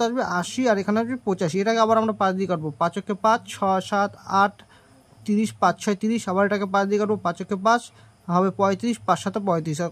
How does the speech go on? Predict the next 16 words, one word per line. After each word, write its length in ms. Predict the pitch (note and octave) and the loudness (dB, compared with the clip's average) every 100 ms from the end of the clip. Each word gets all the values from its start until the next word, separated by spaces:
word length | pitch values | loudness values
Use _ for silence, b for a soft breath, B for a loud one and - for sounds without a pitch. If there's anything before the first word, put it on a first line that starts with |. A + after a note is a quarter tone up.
| F#3+ | -4
কত 100 | F#3+ G#3 | 0 0
হবে? 120 | C4 - | -2 -8
ষোলো 300 | - F3 G3+ F#3 | -6 -2 0 -2
is 80 | F#3 - | -4 -6
to 100 | C#4 F4 B B B - | -6 -6 B B B -4
সতেরো। 340 | A#3 G#3 D#3+ C#3+ B B A#3 | 0 0 0 -4 B B 0
তো 60 | A#3 | 4
দেখো 200 | B3 - A#3+ - b - | 2 2 -2 -4 b -2
তাদের 200 | A3+ A#3 A3 | -2 -2 -6
উচ্চতার 360 | - B3+ B3+ B3 A3 | -4 0 0 0 -2
অনুপাত 280 | A3+ A3+ A#3+ B3+ | -2 -2 -2 -2
কত? 100 | C#4 D#4+ - | -2 -4 -10
ষোলো 240 | - G#3 A#3 G#3+ | -6 0 2 2
is 80 | - - | -2 -8
to 60 | G#3+ | -4
সতেরো, 280 | A#3 B3 | -4 -2